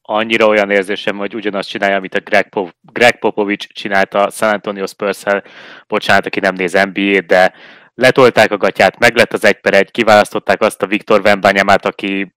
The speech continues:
LeBron óta gyakorlatilag a legnagyobb tehetség, persze még bármi lehet belőle, de ő tényleg egy korszakos tehetség, és most lehet, hogy a Patriots pontosan ugyanúgy direkt kikap. Tudom, hogy az N F L-ben ez nem szokás, de lehet, hogy most mégis ez történik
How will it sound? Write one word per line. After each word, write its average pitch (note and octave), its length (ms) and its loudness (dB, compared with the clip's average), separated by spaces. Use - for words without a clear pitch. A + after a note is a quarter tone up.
LeBron G2+ 400 -2
óta G2 220 -2
gyakorlatilag F#2+ 500 0
a F#2+ 80 4
legnagyobb G#2 460 2
tehetség, G2+ 560 2
persze A2 280 0
még F#2 120 -4
bármi G2+ 260 2
lehet F#2 220 0
belőle, F#2 260 0
de F#2+ 220 0
ő A2+ 280 0
tényleg G#2 340 2
egy F#2 140 0
korszakos A#2 500 -2
tehetség, G#2+ 540 0
és - 120 -18
most - 140 -10
lehet, A#2 200 4
hogy A#2+ 80 0
a G#2 60 2
Patriots A2+ 440 0
pontosan A#2+ 500 -2
ugyanúgy A2 300 -4
direkt G2 380 2
kikap. A2 400 0
Tudom, B2 220 0
hogy A#2 100 2
az G2+ 100 2
N A2 160 0
F - 60 -4
L-ben G#2 220 2
ez G2 120 0
nem G#2 140 0
szokás, G2+ 420 -2
de G2+ 100 -2
lehet, A#2 240 6
hogy G#2+ 100 -8
most G#2 160 -10
mégis G2+ 260 -6
ez G2 140 -2
történik G#2 600 -2